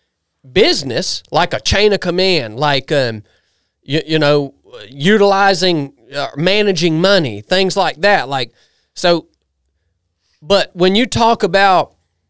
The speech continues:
the separation of like, "Oh, this is what I do in business and this is what I do in personal life,"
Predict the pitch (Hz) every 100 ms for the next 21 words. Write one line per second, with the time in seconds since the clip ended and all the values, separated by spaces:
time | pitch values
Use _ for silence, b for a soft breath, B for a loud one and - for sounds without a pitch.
0 | _ _ _ 143 165 - 233 - 175 190
1 | 226 - 180 156 147 156 139 - 185 151
2 | 175 196 180 156 196 180 151 147 175 165
3 | 156 156 147 175 180 151 147 135 135 165
4 | 151 135 160 135 131 151 151 123 117 180
5 | 226 214 135 117 113 113 -